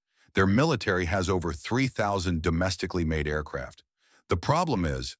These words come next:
military and civilian planes are very different. Military jets don't prioritize cost or fuel efficiency. They often require more maintenance and burn more fuel.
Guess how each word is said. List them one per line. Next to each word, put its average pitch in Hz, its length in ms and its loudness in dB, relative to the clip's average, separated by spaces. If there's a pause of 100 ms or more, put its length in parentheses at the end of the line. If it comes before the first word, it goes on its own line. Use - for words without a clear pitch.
military 135 580 2
and 95 100 -2
civilian 92 460 0
planes 76 320 -4
are 120 80 -4
very 113 220 -2
different. 90 360 -4 (500)
Military 135 500 4
jets 92 280 -2
don't 107 360 0
prioritize 85 760 -2
cost 92 400 -2
or 82 140 -2
fuel 82 280 -2
efficiency. 87 600 -4 (420)
They 101 100 2
often 147 380 0
require 107 440 0
more 107 220 2
maintenance 120 640 -2
and 92 160 2
burn 85 200 0
more 80 180 0
fuel. 78 340 -4